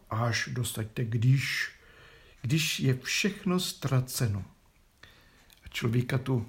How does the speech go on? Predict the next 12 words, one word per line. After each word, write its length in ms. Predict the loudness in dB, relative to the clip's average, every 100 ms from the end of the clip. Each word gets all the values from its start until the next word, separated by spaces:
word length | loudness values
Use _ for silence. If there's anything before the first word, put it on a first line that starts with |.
| -6
napadají 720 | -6 -2 -2 2 2 0 -4 -2
jadrnější 840 | 0 2 0 4 4 4 0 -2
výrazy. 600 | -2 0 0 0 -2 -2
Mám 220 | 2 4 4
je 100 | 4
téměř 420 | 4 4 4 2
na 120 | 0
jazyku, 480 | 0 0 -4 0 2
ale 160 | 2
nebojte, 440 | 0 2 0 0 0
neřeknu 580 | 0 0 -4 -4 -2 0
je. 300 | 0 -2